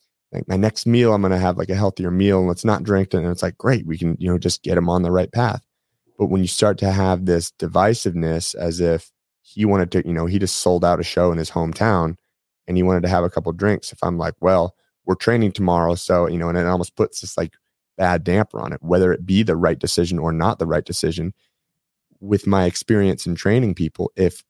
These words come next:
if we're on that same path, it's like, "Hey, maybe we're not gonna take a step in the right direction tonight. Maybe we take a step in the wrong direction tonight, but I'll be there tomorrow for us to take two steps forward." It just opens and creates that relationship in that trust area where I don't need something from him.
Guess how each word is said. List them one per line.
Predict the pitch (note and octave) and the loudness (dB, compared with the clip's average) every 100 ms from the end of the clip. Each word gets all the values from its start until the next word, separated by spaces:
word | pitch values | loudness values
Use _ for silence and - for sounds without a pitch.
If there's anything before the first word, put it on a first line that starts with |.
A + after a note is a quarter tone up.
| _ | _
if | F2+ - | -8 -2
we're | A2 A2 G#2 | 2 4 4
on | F#2+ | 2
that | G2 F2 - | 0 -2 -4
same | - F#2 E2+ | -2 -2 0
path, | F#2 F#2 C#3+ - _ _ _ _ | 2 2 0 -4 _ _ _ _
it's | - | -4
like, | A#2+ | 0
"Hey, | C3 A2 | 2 2
maybe | E2 F#2 A#2 C#3+ | 2 2 4 2
we're | C#3+ A2+ | 2 2
not | G2 G2 | 2 0
gonna | G2 F2+ | -2 -2
take | F#2+ | -2
a | F2 | -4
step | - F2+ | -2 -2
in | F#2 | -2
the | F2 | -2
right | E2+ - | -2 -2
direction | E2 E2 - F2+ | -2 -4 -6 -8
tonight. | F2 F2 F2 | -6 -6 -6
Maybe | - G2+ | -2 0
we | C#3 | 2
take | C3 A2+ | 2 0
a | G#2+ | -2
step | G#2 - | -2 -4
in | |
the | F2 | -4
wrong | F2 F2+ | -2 -2
direction | F#2 F#2+ G#2 - | -2 -2 -2 -4
tonight, | A#2 A#2 B2 - _ _ | -4 -2 -2 -2 _ _
but | - | 0
I'll | F#2+ | 2
be | A2 | 2
there | A2 | 2
tomorrow | G2 - F#2 F2 | 0 0 2 2
for | - E2+ | 0 -2
us | - | -4
to | |
take | - E2 - | -4 -6 -4
two | E2 | -6
steps | - - - | -4 -8 -8
forward." | - D2 C#2+ - _ _ _ _ _ _ | -8 -6 -8 -14 _ _ _ _ _ _
It | G2 | -2
just | A2+ A2 | -2 2
opens | G2 G#2+ A2 F#2+ | 2 2 2 0
and | F#2 | 0
creates | G#2+ F#2+ - | 2 2 2
that | F2+ - | -2 0
relationship | F2 F2 - E2+ - - | 2 2 0 -6 -6 -4
in | E2 | -4
that | - | -6
trust | - - F2+ - - | -4 0 0 -2 -4
area | F2 D#2+ E2 F2 _ _ | -2 0 -2 -4 _ _
where | - | -6
I | G2+ | 0
don't | G#2+ F#2 | 0 2
need | F2+ G2 F#2+ | 2 4 2
something | - D#2+ D#2+ D#2+ | -2 -4 -4 -10
from | - - E2+ | -4 -4 -2
him. | F2 E2+ | -4 -4